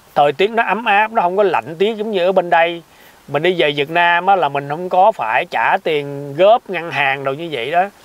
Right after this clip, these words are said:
Mình không có phải mua bảo hiểm xe đồ như vậy đó. Nhưng mà họ quên rằng á, đúng là ở Mỹ là các bạn chạy xe, các bạn trả góp, các bạn phải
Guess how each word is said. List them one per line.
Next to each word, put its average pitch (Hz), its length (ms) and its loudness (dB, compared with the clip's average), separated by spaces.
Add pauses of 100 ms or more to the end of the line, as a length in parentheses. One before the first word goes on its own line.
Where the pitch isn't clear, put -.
(240)
Mình 143 140 -2
không 190 160 0
có 190 60 2
phải 139 180 0
mua 190 160 2
bảo 151 200 0
hiểm 151 280 -8
xe 175 300 2
đồ 151 100 0
như 165 200 -8
vậy 147 100 -10
đó. 196 100 -14 (840)
Nhưng 226 280 -2
mà 160 280 2 (420)
họ 139 160 2
quên 208 320 4
rằng 170 240 2
á, 220 160 2 (1500)
đúng 240 240 2
là 214 100 4
ở 143 180 2
Mỹ 175 300 0
là 170 160 2
các 208 140 -2
bạn 156 260 -2
chạy 143 220 0
xe, 190 240 4
các 208 140 0
bạn 143 260 0
trả 123 160 2
góp, 208 320 4 (220)
các 202 120 -8
bạn 147 340 -2 (400)
phải 127 180 -2